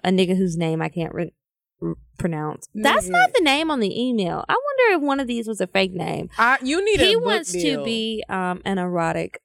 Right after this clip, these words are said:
Speaker 1: fiction writer.
Speaker 2: I
Speaker 1: Oh,
Speaker 2: mean,
Speaker 1: the thing cut off. Whoops. Well. <laughs>
Speaker 2: Got it on the live. Everyone, this,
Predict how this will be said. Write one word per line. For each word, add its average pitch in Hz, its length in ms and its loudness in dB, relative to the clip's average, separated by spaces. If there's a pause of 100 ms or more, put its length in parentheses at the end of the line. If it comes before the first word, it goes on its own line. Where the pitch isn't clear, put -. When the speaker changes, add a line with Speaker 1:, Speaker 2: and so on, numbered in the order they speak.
(160)
Speaker 1:
fiction 185 360 -4
writer. - 420 -10
Speaker 2:
I 254 140 2
Speaker 1:
Oh, 277 40 2
Speaker 2:
mean, 311 120 2
Speaker 1:
the 277 80 -2
thing 262 260 -8
cut 196 140 -6
off. 180 260 -10
Whoops. 226 380 -12
Well. 214 300 -10
<laughs> - 40 -20 (1160)
Speaker 2:
Got - 160 -6
it 294 100 -6
on 311 180 -4
the 320 60 -2
live. 277 460 0
Everyone, 302 600 2
this, 359 320 0